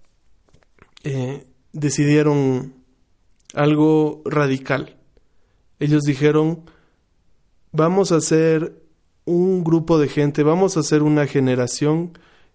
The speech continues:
que no va a caer en los mismos errores. No vamos a, a alejarnos de la palabra de Dios nunca más". Y empezaron a revisar toda la palabra de Dios. Y, y,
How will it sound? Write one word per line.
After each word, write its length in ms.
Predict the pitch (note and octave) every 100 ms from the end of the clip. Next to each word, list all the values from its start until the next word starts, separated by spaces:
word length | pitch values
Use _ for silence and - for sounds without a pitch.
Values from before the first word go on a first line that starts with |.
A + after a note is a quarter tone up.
| _
que 120 | -
no 180 | C#3 E3+
va 120 | F#3
a 60 | E3
caer 320 | D#3+ C#3+ D3+
en 100 | D3+
los 160 | C#3 C3+
mismos 380 | C#3 C#3 C3 C3
errores. 480 | B2+ B2 B2+ - _ _ - _
No 140 | D3 D#3+
vamos 360 | E3 D#3+ D3
a, 340 | D3 C3 C3 - - _ _
a 600 | D3+ C#3+ C3+ B2+ A#2+ - _ _ _
alejarnos 800 | - C#3+ C3+ - D3+ D#3+ E3 D#3+
de 100 | D3+
la 160 | C#3+ C3+
palabra 440 | C3+ C3+ C#3+ C#3
de 160 | C3 C3
Dios 300 | C#3 D3 C#3 D#3
nunca 460 | E3 E3 E3 D#3+ D#3
más". 480 | D#3 C#3 - - - _ _ _ _ _ _ _ _ _ _ _ _ _ _
Y 120 | D#3
empezaron 520 | C3+ C#3 C3 C#3+ D3 D3
a 60 |
revisar 560 | C3 C3 C3 B2 C#3 C3+
toda 460 | C3+ D3+ D#3+ D#3
la 180 | C#3+ C3+
palabra 400 | C3+ B2+ B2 B2+
de 220 | C3 D#3
Dios. 420 | - - - - _ _ _ _ _ _ _ _ _ _ _ _ _ _ _
Y, 420 | C#3 C3 C3 B2+
y, 360 | - D3+ -